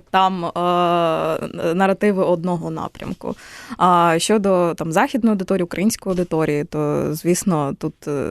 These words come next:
все ведеться для того, щоб довіри, е, не було.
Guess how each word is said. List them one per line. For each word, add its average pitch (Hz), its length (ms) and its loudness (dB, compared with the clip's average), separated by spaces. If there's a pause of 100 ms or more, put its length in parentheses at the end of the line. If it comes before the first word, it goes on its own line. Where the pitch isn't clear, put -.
(120)
все 190 240 -2
ведеться 170 360 -2
для 165 120 -4
того, 185 280 -2
щоб 170 220 -6 (140)
довіри, 165 720 0
е, 156 280 -4
не 160 140 -2
було. 160 340 -8